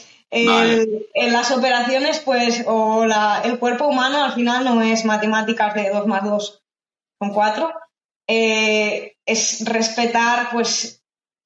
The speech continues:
Speaker 1: a ver, simplemente ahora ya estoy como en rutina de entrenamiento y tal.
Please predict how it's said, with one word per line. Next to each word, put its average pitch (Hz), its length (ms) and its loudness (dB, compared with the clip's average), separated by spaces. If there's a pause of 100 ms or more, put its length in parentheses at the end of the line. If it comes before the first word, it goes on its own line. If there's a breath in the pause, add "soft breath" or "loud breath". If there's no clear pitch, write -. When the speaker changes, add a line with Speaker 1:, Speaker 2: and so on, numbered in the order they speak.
Speaker 1:
a 226 100 0
ver, 240 140 0
simplemente 262 640 0
ahora 254 300 2
ya 254 80 0
estoy 220 380 -2
como 208 420 0
en 208 160 -2
rutina 220 440 0
de 220 100 0
entrenamiento 214 760 0
y 196 100 -4
tal. 311 420 -2